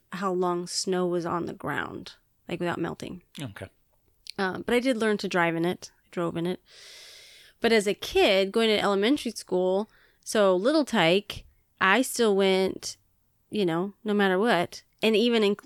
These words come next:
Speaker 1: I mean, I was telling the girls, I went out to recess.
Speaker 2: In the snow, yeah.
Speaker 1: In the snow.
Speaker 2: What's the worst, or I guess best, I don't know, what's the most amount of snow or cold that you recall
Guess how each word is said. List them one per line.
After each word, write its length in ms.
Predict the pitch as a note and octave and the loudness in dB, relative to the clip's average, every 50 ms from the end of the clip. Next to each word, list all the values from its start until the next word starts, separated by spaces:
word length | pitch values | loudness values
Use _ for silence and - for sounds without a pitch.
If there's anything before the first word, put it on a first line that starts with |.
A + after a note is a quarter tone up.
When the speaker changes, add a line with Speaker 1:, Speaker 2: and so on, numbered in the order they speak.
| - - | -4 0
Speaker 1:
I 80 | G#3 | 2
mean, 140 | G#3 G3+ G3+ | 2 4 4
I 20 | |
was 80 | G#3+ G#3+ | 2 2
telling 220 | - B3 A3+ G#3 | 2 0 2 2
the 80 | F#3+ F#3 | 2 0
girls, 420 | F3 A3 B3 B3 G#3 F#3+ F#3 - - _ _ _ - - | 0 0 0 2 2 0 0 -2 -8 _ _ _ -8 -4
I 120 | A3+ B3 | -2 0
went 160 | C4 B3+ B3 | 2 2 2
out 100 | G#3+ F#3+ | 2 0
to 100 | - G#3 | -2 -2
recess. 600 | F3+ G3 C4 - - G#3+ G#3+ B3+ - - - - _ _ _ _ _ _ _ _ _ _ _ _ _ _ _ _ - | -2 -2 -2 0 2 2 2 2 0 -4 -10 -12 _ _ _ _ _ _ _ _ _ _ _ _ _ _ _ _ -10
Speaker 2:
In 160 | A#2+ A2+ G#2+ | -10 -8 -8
the 80 | G2 | -8
snow, 280 | - - - G#2 G2 F#2+ F#2+ | -10 -8 -8 -8 -6 -6 -6
yeah. 140 | G2+ G2 G2 | -6 -6 -4
Speaker 1:
In 100 | A#3+ C4+ | -2 -2
the 100 | C#4+ B3+ | -2 -2
snow. 360 | - - F#3+ F3 F3 F3+ B3 | -4 -2 -2 0 2 2 2
Speaker 2:
What's 400 | D#4 - C3+ D#3 - - - - | 2 2 0 -2 -2 -2 -6 -4
the 160 | G3 G3+ F3+ | -2 -2 -2
worst, 800 | C3 A2+ A2 A2 A#2 A2+ A#2 B2+ - - - - - - - - - _ _ _ _ _ _ _ | -2 -4 -6 -4 -2 0 0 0 -2 -2 -4 -4 -6 -12 -16 -16 -16 _ _ _ _ _ _ _
or 260 | - A2 G2+ - G#2 F#2+ - | -10 -8 -8 -8 -10 -14 -14
I 80 | F#2+ | -14
guess 160 | F2+ F2+ - - | -14 -14 -14 -14
best, 400 | G#2 G2+ G2 F#2+ A#2 - - - | -8 -6 -6 -6 -6 -6 -8 -8
I 60 | G#2 | -6
don't 80 | G#2 | -4
know, 80 | G2 G2 | -4 -2
what's 180 | A2 B2+ - - | -2 -4 -4 -2
the 80 | C3 | -4
most 400 | A#2+ A#2 A2+ A2+ A2+ A#2 - - | -2 -2 0 0 -2 -2 -4 -4
amount 240 | A#2+ G#2+ G#2 G#2 G2+ | -4 -2 -2 -2 -2
of 60 | F#2+ | -2
snow 500 | - - - A2 G2+ G2 F#2+ F#2+ F#2+ G2 - | -4 -4 -4 -4 -4 -4 -2 -4 -4 -6 -6
or 100 | G#2 G2+ | -10 -10
cold 400 | - - - - A2 G2+ G2 G2 | -10 -10 -8 -6 -4 -4 -6 -6
that 160 | G2 F#2+ - F#2 | -10 -12 -10 -10
you 180 | G2 G2+ G#2 | -10 -8 -8
recall 600 | G2 F#2 - - - F#2+ F#2 F#2 F2+ F2+ F2+ _ | -8 -8 -12 -10 -6 -6 -4 -4 -6 -8 -10 _